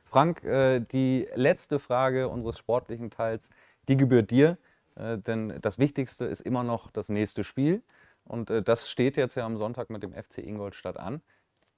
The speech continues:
Was können unsere Fans und, äh, unsere Zuschauer erwarten?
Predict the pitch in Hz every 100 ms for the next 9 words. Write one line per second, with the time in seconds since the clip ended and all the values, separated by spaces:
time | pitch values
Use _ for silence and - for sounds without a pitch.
0 | _ 120 - - 123 101 101 95 - 101
1 | 107 - _ - 98 92 95 92 90 95
2 | 92 - 120 101 95 95 95 92 80 71
3 | -